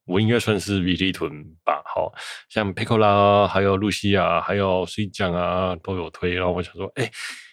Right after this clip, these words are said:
这么，这么多女生，这么，呃，V T都大推的剧情，然后很多网络上女生又很喜欢，哎，那我来看看好了。那其实呢，哎，当下看的感觉，我认为啦，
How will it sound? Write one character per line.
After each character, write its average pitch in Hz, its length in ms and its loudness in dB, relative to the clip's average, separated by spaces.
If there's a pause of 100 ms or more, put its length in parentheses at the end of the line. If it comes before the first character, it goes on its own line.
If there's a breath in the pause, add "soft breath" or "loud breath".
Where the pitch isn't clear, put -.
(160 loud breath)
这 190 140 4
么， 147 100 6 (220)
这 175 80 6
么 139 100 4
多 135 100 6
女 110 120 2
生， 120 280 0 (300)
这 175 140 4
么， 135 220 0
呃 110 120 4
，V 131 200 4
T 147 180 4
都 147 140 6
大 131 360 2
推 113 220 2
的 98 100 6
剧 98 240 -2
情， 90 220 -6
然 101 100 0
后 127 140 2
很 87 260 -2
多 127 220 0 (140)
网 104 180 -4
络 117 100 -2
上 127 180 -2
女 87 100 -2
生 143 280 -4
又 160 180 4
很 98 220 -4
喜 87 240 -6
欢， 95 300 0 (460)
哎， 120 360 -4 (400)
那 107 140 2
我 85 160 2
来 82 100 0
看 87 380 -2
看 90 260 -2
好 80 160 -10
了。 95 80 -10
那 139 100 -2
其 127 220 0
实 117 220 0
呢， 107 240 0 (640 loud breath)
哎， 107 560 2
当 175 180 6
下 156 160 6
看 127 180 -2
的 92 80 -2
感 82 180 -4
觉， 85 140 2
我 90 500 2
认 110 340 -2
为 85 320 -4
啦， 85 100 -2